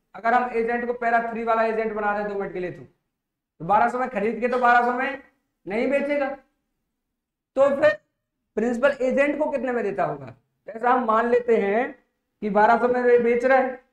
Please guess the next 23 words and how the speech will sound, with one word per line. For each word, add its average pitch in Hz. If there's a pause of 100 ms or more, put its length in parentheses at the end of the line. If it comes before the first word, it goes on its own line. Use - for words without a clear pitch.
(260)
इसका 202
नब्बे 220
परसेंट 220
इसको 208
cost 202
पड़ती 160
होगी, 131 (1200)
बारह 196
सौ 220
का 214
नब्बे 208
परसेंट 208
इसको 208
क्या 196
पड़ती 196
होगी 196
एजेंट 196
को 262 (460)
Cost, 147
मतलब 190
कितना, 208 (2250)
दस 147
हजार, 185